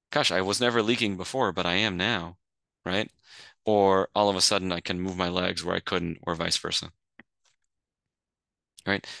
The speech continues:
Some doctors will do urodynamics, like, every year. I don't know that you really need to, but you should always have a reason why you're doing a test,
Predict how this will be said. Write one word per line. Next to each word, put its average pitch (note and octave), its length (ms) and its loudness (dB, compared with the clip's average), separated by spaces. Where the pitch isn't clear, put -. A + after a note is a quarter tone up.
Some D3+ 200 4
doctors A2+ 340 4
will G2+ 80 0
do F#2+ 180 -2
urodynamics, F2+ 580 -2
like, E2 140 -6
every F2 180 -2
year. E2+ 280 -4
I B2+ 60 -2
don't B2+ 80 2
know G#2+ 100 4
that G2 120 4
you F#2+ 120 0
really F#2 220 0
need F#2 220 -2
to, F2 200 -2
but E2 120 -10
you G2+ 80 -8
should - 160 2
always A2+ 180 4
have F#2 120 -2
a F2+ 40 -6
reason F2+ 340 -4
why E2+ 140 -4
you're E2+ 100 -6
doing F2 320 -6
a E2 40 -10
test, - 420 -4